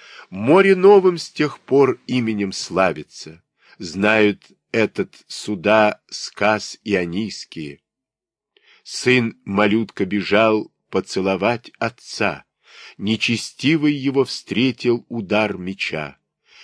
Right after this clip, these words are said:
В жертву жадным печам пал он до времени. Ты своею рукой тело разъял, Тантал. Для бессмертных гостей приготовляю пир.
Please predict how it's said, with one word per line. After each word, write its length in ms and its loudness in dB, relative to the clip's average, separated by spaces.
В 100 -18
жертву 480 2
жадным 800 0
печам 800 0
пал 380 0
он 180 -4
до 160 -2
времени. 640 -8
Ты 140 0
своею 680 2
рукой 720 0
тело 560 -2
разъял, 840 -6
Тантал. 600 -8
Для 300 0
бессмертных 1040 0
гостей 640 0
приготовляю 920 0
пир. 480 -8